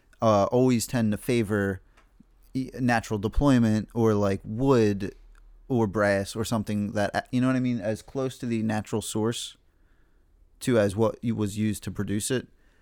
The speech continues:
tends to replicate a better sound. So I can totally believe that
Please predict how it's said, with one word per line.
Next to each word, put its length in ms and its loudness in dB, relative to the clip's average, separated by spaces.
tends 320 -2
to 380 0
replicate 480 0
a 40 0
better 260 -2
sound. 520 -4
So 640 2
I 120 4
can 140 0
totally 320 4
believe 360 0
that 340 0